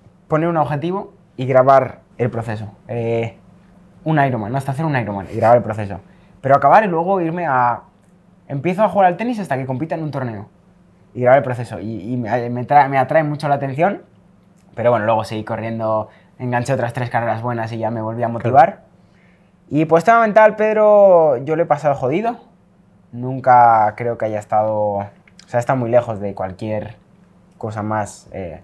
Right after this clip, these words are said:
Speaker 1: grave, ¿no? Por así decirlo. Pero yo lo he pasado bastante mal. Por eso, porque soy, pues, demasiado extremista para cosas de no veo grises. Yo soy muy de blanco y negro y, y, pues, hay momentos que, que eso la cabeza te pasa malas jugadas.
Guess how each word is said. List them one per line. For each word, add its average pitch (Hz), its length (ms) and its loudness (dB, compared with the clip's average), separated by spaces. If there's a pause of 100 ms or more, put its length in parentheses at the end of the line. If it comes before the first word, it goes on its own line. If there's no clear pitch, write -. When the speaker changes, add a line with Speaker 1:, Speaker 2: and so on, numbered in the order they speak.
Speaker 1:
grave, 123 320 2
¿no? 143 160 -8
Por 110 100 -8
así 110 140 -10
decirlo. 131 340 -4 (460)
Pero 113 140 -2
yo 120 120 0
lo 127 60 2
he 120 40 2
pasado 120 240 0
bastante 113 320 -2
mal. 92 260 -6 (180)
Por 120 140 0
eso, 101 180 -4
porque 95 260 -6
soy, 113 500 -6 (960)
pues, 123 140 -6
demasiado 123 920 6
extremista 120 520 -4
para 110 200 -4
cosas 110 340 -6
de 107 640 -10
no 127 440 -2
veo 131 300 0
grises. 120 500 -8 (140)
Yo 120 120 -10
soy 127 80 -8
muy 123 140 -4
de 123 80 -6
blanco 123 280 -4
y 120 40 -6
negro 139 400 0 (560)
y, 117 420 -6
y, 110 100 -10
pues, 113 320 -10 (540)
hay 127 120 -6
momentos 135 440 -4
que, 113 460 -6
que 110 60 -12
eso 117 100 -8
la 120 100 0
cabeza 117 320 0
te 113 100 -8
pasa 131 220 -4
malas 127 220 -2
jugadas. 113 440 0